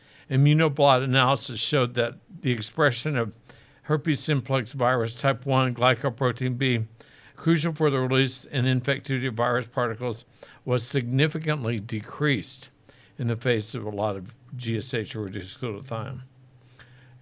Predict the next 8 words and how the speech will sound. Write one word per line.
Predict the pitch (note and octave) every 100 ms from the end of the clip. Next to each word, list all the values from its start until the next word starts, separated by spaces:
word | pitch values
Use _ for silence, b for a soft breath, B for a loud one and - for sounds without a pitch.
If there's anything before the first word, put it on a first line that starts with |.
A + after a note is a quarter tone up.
| C#3 - -
In | C#3+ A#2+
the | B2
last | B2+ B2 -
quote, | C#3+ A#2 G#2 A2
"Data | C#3+ D#3+
suggests | D3+ E3 C#3 C#3+ B2+
that | D3
exogenous," | A#2+ A2 A2+ B2+ C3 C3+ C#3+ - - -